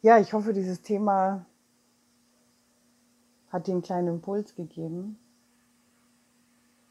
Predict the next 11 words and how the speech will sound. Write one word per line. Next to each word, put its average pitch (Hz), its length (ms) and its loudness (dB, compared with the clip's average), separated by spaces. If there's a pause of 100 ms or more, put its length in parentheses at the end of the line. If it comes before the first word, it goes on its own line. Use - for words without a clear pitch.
(1400)
ähm, 160 760 0
für - 260 -6
diesen 165 280 -6
Monat. 160 540 -6
Also 160 440 -6 (120)
prüf 247 320 -2
mal 190 500 -4
für 190 120 -10
dich 170 220 -12
selbst 185 440 -8
einfach 180 500 -12